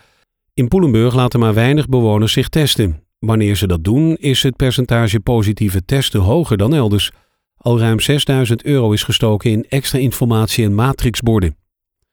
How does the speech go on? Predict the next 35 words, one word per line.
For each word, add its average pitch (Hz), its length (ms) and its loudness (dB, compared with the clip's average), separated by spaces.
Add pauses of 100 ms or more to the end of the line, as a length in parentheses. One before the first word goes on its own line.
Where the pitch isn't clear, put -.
(520)
Vanwege 151 360 0
het 139 100 -2
coronavirus 143 640 0
worden 139 220 0
bij 127 200 2
de 110 200 0
Tweede 117 280 0
Kamerverkiezing 139 760 -2
in 135 100 2
maart 104 220 0
tweeduizend 107 440 -2
eenentwintig 113 580 0
maatregelen 135 680 0
getroffen 123 440 -2
om 113 60 0
de 107 80 0
verkiezingen 107 520 0
goed 117 220 -2
te 107 80 0
laten 95 300 0
verlopen. 113 480 0 (420)
Zo 95 240 -2
zijn 95 360 0
twee 120 340 -2
stemlokalen 123 720 0
in 107 80 0
Waterland 123 640 -2
ook 139 200 -2
al 135 80 0
op 110 120 -2
vijftien 117 440 -2
en 127 140 0
zestien 170 360 -2
maart 113 260 0
open 98 360 0